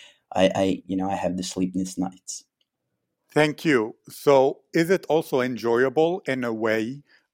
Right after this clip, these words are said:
Speaker 2: Helping others for you is somewhat of a fixing pieces of the puzzle or solving an enigma or something like that? Or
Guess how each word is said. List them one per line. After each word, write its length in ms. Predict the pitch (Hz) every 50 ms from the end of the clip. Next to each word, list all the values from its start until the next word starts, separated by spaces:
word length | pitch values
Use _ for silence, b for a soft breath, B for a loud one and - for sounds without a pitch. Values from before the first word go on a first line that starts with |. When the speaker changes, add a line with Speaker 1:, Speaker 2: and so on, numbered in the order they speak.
| _ -
Speaker 2:
Helping 420 | - 127 139 165 175 - 185 165 160 -
others 480 | - 127 123 120 131 143 151 139 - -
for 180 | - 123 120
you 380 | 120 113 113 120 123 131 143 143
is 180 | 123 113 107 -
somewhat 580 | - - 120 120 123 120 120 120 120 117 - 113
of 200 | 107 - - -
a 380 | 113 110 107 107 107 107 - _ _ _ _ _ _
fixing 720 | - - - 151 156 156 - - - 151 151 151 151 147 _ _ _ _ _ _ _
pieces 540 | - 143 147 143 - - 139 131 123 110 -
of 220 | - 123 107 107 107
the 80 | 110
puzzle 640 | - - 117 113 107 98 113 117 117 123 127 120 127 -
or 280 | 110 110 113 110 107
solving 600 | 107 - - 123 117 117 123 113 107 120 117 110
an 120 | 113 107 107
enigma 600 | 113 107 107 107 110 107 104 107 117 120 123 123
or 100 | 120 110
something 340 | - - 110 104 104 120 117
like 220 | 117 117 110 104
that? 300 | 110 113 123 139 160 - _ _ _ _ _ -
Or 360 | 120 120 120 120 120 120 117